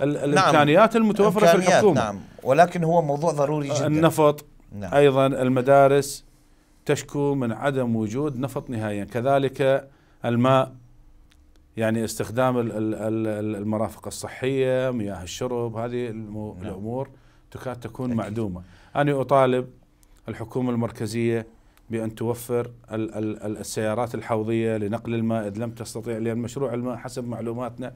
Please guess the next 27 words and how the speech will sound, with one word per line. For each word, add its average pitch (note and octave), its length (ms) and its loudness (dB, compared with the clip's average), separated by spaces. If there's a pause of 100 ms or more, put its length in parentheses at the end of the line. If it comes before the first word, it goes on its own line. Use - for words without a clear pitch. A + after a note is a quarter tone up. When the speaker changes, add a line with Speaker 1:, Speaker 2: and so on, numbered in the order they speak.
(360)
Speaker 1:
هو B2+ 420 2 (180)
قد A#2+ 160 0
يجوز B2+ 380 2
يتأخر B2 560 -4
ل-، B2 320 0 (380)
لحين C3 300 0
إصلاحه B2+ 420 -2 (240)
من A#2 160 -2
ال-، A#2 200 -4
ال-، G#2+ 220 -4
الخراب A#2 580 -2
اللي G#2+ 200 -4
لحقوا A#2+ 360 -6
من A#2+ 120 -4
عصابات A#2 440 -2
داعش. A#2 420 -4 (120)
Speaker 2:
نعم. G2 100 -10 (160)
Speaker 1:
لكن D#3 360 2
بالإمكان C#3+ 640 0
أن A#2+ 240 -6
تن-، B2+ 320 -2
ينظم B2 480 0
جدول C#3 640 4 (420)
للسيارات C3 640 2
الحوضية B2+ 560 -2
المتواجدة B2 720 -2
في، A#2 360 -2